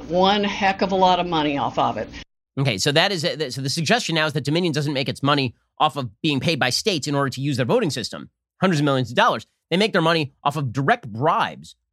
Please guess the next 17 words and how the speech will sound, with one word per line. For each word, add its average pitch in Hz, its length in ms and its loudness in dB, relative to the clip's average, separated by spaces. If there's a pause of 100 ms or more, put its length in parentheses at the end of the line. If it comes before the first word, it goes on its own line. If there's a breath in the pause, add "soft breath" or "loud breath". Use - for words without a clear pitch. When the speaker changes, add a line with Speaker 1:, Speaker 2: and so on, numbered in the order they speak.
Speaker 2:
from 220 240 2
particular 190 360 -2
po-, 170 120 0
I - 80 0
mean, 165 180 2
this 233 160 0
is 180 80 -4
a, 165 180 -4
an 165 60 -2
extraordinary 269 640 0
<laughs> 156 160 0
allegation. - 480 -6 (240 soft breath)
Right? 139 60 -4
It's 135 80 -4
an 196 60 2
extraordinary 214 500 2
allegation, 151 480 0